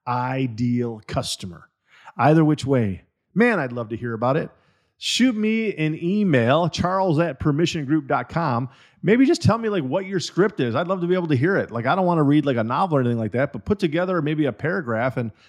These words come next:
and I'll try and maybe give you, um, any kind of hints or maybe some ideas or some options that you might wanna do to tweak it to make it a little bit better. But man, good luck to you.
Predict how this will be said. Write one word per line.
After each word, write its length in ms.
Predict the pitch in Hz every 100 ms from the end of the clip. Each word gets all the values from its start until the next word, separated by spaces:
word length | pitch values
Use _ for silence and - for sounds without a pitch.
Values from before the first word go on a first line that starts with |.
| -
and 100 | 131
I'll 100 | 170
try 200 | 165 165
and 80 | 156
maybe 200 | 156 151
give 240 | 123 139
you, 260 | 147 156 156 -
um, 440 | 131 127 131 131 -
any 180 | 147 160
kind 220 | 151 147
of 160 | 123
hints 580 | 107 - 208 170 - - _ _ -
or 420 | - 139 143 143 139
maybe 220 | 156 156
some 180 | 156 135
ideas 480 | 135 127 170 160
or 80 | 139
some 160 | - 117
options 380 | 123 180 147 123
that 120 | 120
you 60 |
might 180 | 127 131
wanna 180 | 135 123
do 160 | 110 143
to 80 |
tweak 340 | 127 - 208 -
it 120 | -
to 60 | 117
make 160 | 131
it 40 | 131
a 20 |
little 140 | 139
bit 140 | 143 -
better. 340 | 180 104 - _ _ _
But 380 | 113 123 127 - 147
man, 360 | 160 165 107 _ _ _ 110
good 200 | 104 202
luck 280 | 196 175 170
to 140 | - 220
you. 320 | 139 123